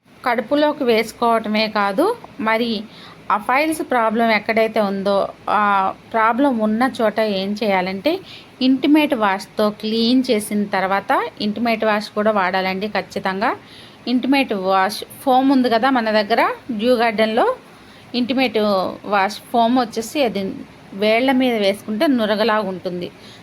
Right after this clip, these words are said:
దానితో క్లీన్ చేసుకుని, శుభ్రంగా మసాజ్ చేసి, వాటర్తో క్లీన్ చేసుకున్న తర్వాత, ఈ న్యామ్-, ఈ నీమ్ క్యాప్సూల్కి వచ్చేసి ఒక హోల్ పెడితే, పిన్‌తో పిన్ చేసామంటే దానిలోంచి ఆయిల్ వస్తుంది.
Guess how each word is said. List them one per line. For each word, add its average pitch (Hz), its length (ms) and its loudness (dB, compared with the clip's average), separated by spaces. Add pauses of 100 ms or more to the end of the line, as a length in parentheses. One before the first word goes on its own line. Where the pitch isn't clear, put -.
(120)
దానితో 262 640 2
క్లీన్ 269 500 2
చేసుకుని, 220 680 -2 (120)
శుభ్రంగా 233 460 -2
మసాజ్ 220 560 0
చేసి, 240 420 -2 (440)
వాటర్తో 226 640 0
క్లీన్ 233 340 -2 (100)
చేసుకున్న 190 420 -4
తర్వాత, 180 680 -2 (200)
ఈ 247 220 0
న్యామ్-, 233 580 0
ఈ 240 180 2
నీమ్ 262 320 2
క్యాప్సూల్కి 226 520 -2
వచ్చేసి 208 540 -4 (500)
ఒక - 180 -2
హోల్ 262 480 2
పెడితే, 277 480 0 (380)
పిన్‌తో 269 500 2 (100)
పిన్ 262 240 0
చేసామంటే 269 500 0
దానిలోంచి 233 540 0
ఆయిల్ 226 280 0
వస్తుంది. 190 460 -4